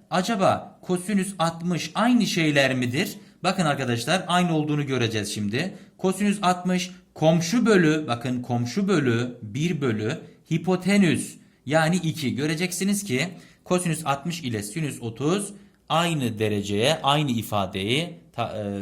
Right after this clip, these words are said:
aynı ifadeye denk gelirler arkadaşlarım. Peki, e, hocam sinüs altmış ifadesi kaçtır? Hemen sinüs altmış karşı bölü hipotenüsten kök üç bölü ikidir.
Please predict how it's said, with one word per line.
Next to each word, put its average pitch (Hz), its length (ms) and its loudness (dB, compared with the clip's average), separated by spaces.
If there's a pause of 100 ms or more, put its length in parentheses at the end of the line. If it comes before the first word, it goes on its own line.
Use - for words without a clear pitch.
(200)
aynı 151 240 -2
ifadeye 120 480 -2
denk 113 200 -4
gelirler 92 340 -10
arkadaşlarım. 90 560 -16 (640)
Peki, 247 460 -2 (440)
e, 135 380 -4
hocam 170 460 0
sinüs 220 460 -4
altmış 208 440 -2
ifadesi 170 600 0
kaçtır? 147 600 -4
Hemen 165 320 0
sinüs 175 300 -2
altmış 165 380 -2
karşı 151 440 -2
bölü 143 380 0
hipotenüsten 120 920 -4 (380)
kök 127 320 -6
üç 156 340 -2
bölü 101 320 -2
ikidir. 175 520 -4